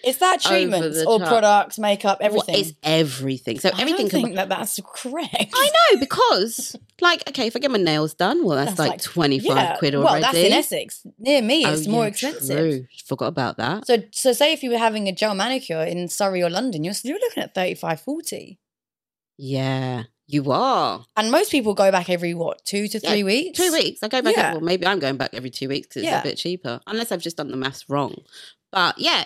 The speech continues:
Speaker 2: even if you're getting, um, makeup, like, a bottle of Fenty's, like, thirty
Speaker 1: Yeah.
Speaker 2: quid. I know I'm buying that monthly.
Speaker 1: I have clients who come to me religiously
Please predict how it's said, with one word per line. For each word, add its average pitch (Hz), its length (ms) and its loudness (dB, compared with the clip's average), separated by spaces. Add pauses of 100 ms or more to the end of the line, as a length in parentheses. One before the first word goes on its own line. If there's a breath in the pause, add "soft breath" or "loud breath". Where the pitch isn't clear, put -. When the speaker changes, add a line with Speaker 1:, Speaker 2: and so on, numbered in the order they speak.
(100)
Speaker 2:
even 392 340 0
if 381 240 -4
you're 339 280 -2
getting, 311 480 -2
um, 277 260 -4
makeup, 240 760 -6
like, 233 220 -2
a 240 60 -2
bottle - 220 -2
of 202 60 -6
Fenty's, 165 440 -4
like, 156 180 -2 (240)
thirty 170 300 2
Speaker 1:
Yeah. 392 240 0
Speaker 2:
quid. 127 400 -2
I 202 80 -2
know 220 100 2
I'm 185 180 2 (200)
buying 151 260 0
that 139 160 -2
monthly. 135 580 -4
Speaker 1:
I 294 120 2
have 392 240 -4
clients 196 640 -4
who 214 160 -8
come 208 240 -2
to 202 100 -8
me 190 160 -6
religiously 185 840 -4